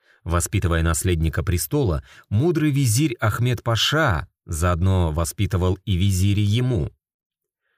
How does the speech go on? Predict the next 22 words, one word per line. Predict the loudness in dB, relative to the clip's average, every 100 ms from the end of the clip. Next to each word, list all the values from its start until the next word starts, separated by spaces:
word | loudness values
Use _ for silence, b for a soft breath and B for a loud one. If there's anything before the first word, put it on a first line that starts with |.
| _ _ _ -4
Место | 0 0 0 0
Ибрагима | 0 0 0 0 0
было | 2 2 0
предопределено, | -2 0 0 0 -2 0 0 0 0 -2 -4 -8
но | -4 0 2 0 -2
всё | -8 -8 -2 0 0
же | -2 -4 -4
он | -2 0
мог | 0 0 -4
отказаться. | -4 -4 -2 -2 -4 -6 -14 -16 _ _ _ _ _ _ _ -4
Не | -2 0
отказался, | -2 -2 -2 0 -2 -4 -8 -16 _ _ _ -6
потому | 0 0 0
что | -2 -4
чувствовал, | -2 -2 -2 -2 -2 -2 -4 B B -2
это | 0 0 -2 -4
по | -2
силам. | -2 -4 -2 -2 -2 -4 -10 _ _ _ _ _
И | -2
сам | 0 0 0 0
Сулейман | 0 2 2 0 -2
чувствовал, | -2 -2 0 0 0 0